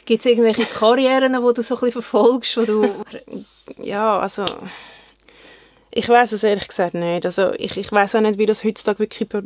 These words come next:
Speaker 2: ähm, wie das, wie das gemacht wird. Also, viele haben mir gesagt, ja, heutzutage musst du selber eben Geld, äh, Geld in die Hand nehmen und... Ähm, es ist halt nicht mehr so wie damals, man wird entdeckt und dann aufs Mal, man wird gepusht und Marketing und alles wird produziert.
Speaker 1: Mhm.
Speaker 2: Ja, ja, Platte, hunderttausend Stutz, geben wir dir kein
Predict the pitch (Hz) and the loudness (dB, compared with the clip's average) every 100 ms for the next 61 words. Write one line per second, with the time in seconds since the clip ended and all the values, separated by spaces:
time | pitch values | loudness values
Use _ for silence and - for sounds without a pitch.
0 | - 190 185 180 180 175 - - 190 190 | -4 -2 -2 -2 -6 -8 -8 -6 -4 -4
1 | - 202 202 - 202 202 - 202 165 160 | -2 0 -2 -2 -2 -4 -4 -2 -2 -2
2 | 165 175 - - _ _ - - - - | -2 -2 -2 -8 _ _ -20 -20 -6 2
3 | 214 214 214 202 214 196 190 208 - 202 | 4 6 4 2 0 0 0 0 0 -2
4 | 202 196 - 202 196 196 220 220 214 208 | -2 -2 0 0 2 0 0 0 0 0
5 | 208 208 202 - 196 196 190 202 208 - | 0 0 -4 -6 -4 0 0 0 -2 -4
6 | 196 202 202 208 202 - 180 180 180 - | -2 -2 0 0 0 -2 -4 -4 -6 -4
7 | 180 170 170 - - - - - - _ | -4 -2 -6 -12 -20 -20 -20 -20 -20 _
8 | _ _ _ _ _ _ _ _ _ - | _ _ _ _ _ _ _ _ _ -6
9 | 202 202 196 196 214 220 214 214 220 208 | -2 0 0 2 4 4 4 4 4 4
10 | 202 214 214 226 190 202 - 175 196 202 | 4 4 0 0 0 -2 -4 -4 -2 -2
11 | - 202 190 190 208 - 208 190 185 180 | -2 -6 -4 -4 -4 -4 -2 -2 -4 -6
12 | - - 220 226 - - 202 190 190 185 | -8 -2 2 2 0 -4 -2 -2 -2 0
13 | 202 - 208 - 208 190 185 170 180 - | -2 -2 -4 0 0 0 -2 0 0 -2
14 | 190 190 196 - 220 220 214 190 190 185 | -4 -4 -4 -4 2 2 2 0 0 -2
15 | - 180 - 190 196 190 - 190 214 - | -2 -4 -2 -6 -4 -4 -6 -6 -6 0
16 | 226 226 - 208 214 208 202 - 202 | 0 0 0 0 0 0 -2 -4 -8